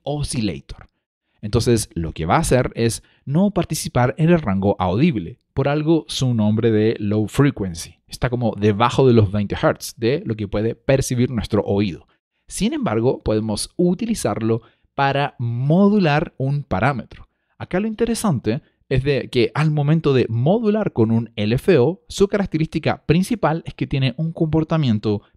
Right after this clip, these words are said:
periódico a través del tiempo, que puede ser dado por las duraciones musicales que tengamos en nuestro proyecto o bien por la frecuencia.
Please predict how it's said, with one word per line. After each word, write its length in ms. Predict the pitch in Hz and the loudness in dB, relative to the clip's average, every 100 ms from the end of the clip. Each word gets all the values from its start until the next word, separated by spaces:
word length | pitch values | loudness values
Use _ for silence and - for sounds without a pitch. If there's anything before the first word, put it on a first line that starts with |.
| _ | _
periódico 720 | - 98 120 151 117 113 160 - | -6 0 4 4 4 0 0 0
a 200 | 139 135 | 0 0
través 260 | 113 95 95 | 2 0 0
del 160 | 87 | -2
tiempo, 420 | - 64 62 - _ _ _ _ | -4 -10 -10 -18 _ _ _ _
que 140 | - 78 | -12 -8
puede 240 | 80 78 | -6 -6
ser 240 | - 127 139 | -2 0 2
dado 400 | 190 131 120 - _ _ - | 2 2 -2 -8 _ _ -4
por 440 | 139 127 - - _ - | -2 0 -4 -10 _ -6
las 320 | 113 113 - - | -2 -2 -4 -8
duraciones 800 | 107 104 85 - 147 104 131 117 | -2 0 0 -2 0 0 0 0
musicales 720 | 101 98 87 69 85 160 - | 0 -2 -4 -4 0 0 0
que 100 | 104 | -2
tengamos 360 | 92 90 104 | -2 0 0
en 60 | 107 | 0
nuestro 200 | 104 156 | -2 -6
proyecto 560 | 202 185 110 - 139 - _ | -6 -6 -6 -6 -8 -8 _
o 240 | 151 180 185 | -2 0 0
bien 380 | 151 120 170 | 0 -2 -2
por 340 | 196 170 190 214 - | -4 0 2 0 -6
la 360 | 110 127 - _ | -4 -4 -6 _
frecuencia. 720 | - 101 147 104 - - | -10 -4 -4 -4 -14 -18